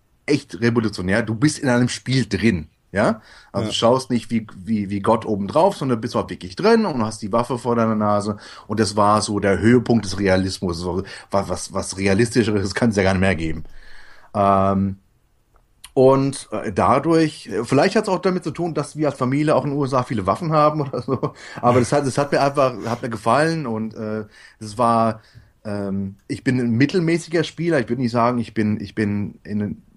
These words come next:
Speaker 1: Spiel gut. In, in Call of Duty kann ich mich gut behaupten, Battlefield kann ich mich auch gut behaupten, jetzt in meinen vierunddreißig Jahren.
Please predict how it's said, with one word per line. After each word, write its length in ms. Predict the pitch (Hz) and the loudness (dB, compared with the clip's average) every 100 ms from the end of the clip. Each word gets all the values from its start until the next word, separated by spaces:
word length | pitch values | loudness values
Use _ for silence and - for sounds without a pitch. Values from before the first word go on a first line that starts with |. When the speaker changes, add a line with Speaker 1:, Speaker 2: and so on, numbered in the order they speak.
| _ - | _ -20
Speaker 1:
Spiel 320 | - 110 101 | -8 -2 -2
gut. 280 | 110 190 202 | 2 2 2
In, 160 | 131 | 0
in 100 | - | 0
Call 200 | 123 208 | 2 4
of 60 | 190 | 4
Duty 220 | 220 220 | 2 2
kann 160 | - 190 | 2 0
ich 60 | |
mich 160 | 180 - | -2 -4
gut 140 | 196 | -2
behaupten, 460 | 196 175 170 175 135 | 4 6 4 2 0
Battlefield 360 | 160 175 180 156 | 0 0 -2 0
kann 120 | 156 | -2
ich 60 | |
mich 100 | 151 | 0
auch 140 | 135 - | -2 -2
gut 140 | 156 | -2
behaupten, 400 | 151 139 135 131 - - - - - | 2 2 2 -4 -12 -20 -20 -10 -4
jetzt 160 | 120 | -2
in 60 | 127 | 0
meinen 180 | 123 117 | 0 2
vierunddreißig 520 | 127 120 113 113 104 | 2 4 4 2 2
Jahren. 280 | 104 101 | 0 0